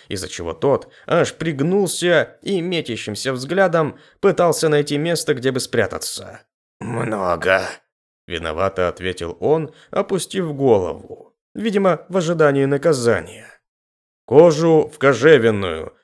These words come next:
там сушильный станок есть. Мясо на кухню в сундук, кости в сундук за троном,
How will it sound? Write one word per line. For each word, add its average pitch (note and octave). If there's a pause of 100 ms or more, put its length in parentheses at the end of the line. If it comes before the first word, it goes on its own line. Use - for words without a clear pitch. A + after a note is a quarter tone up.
(160)
там C#3
сушильный A#2
станок A#2+
есть. - (240)
Мясо A#2+
на A#2+
кухню B2
в A2+
сундук, B2+ (260)
кости C#3
в G#2+
сундук B2
за A2
троном, -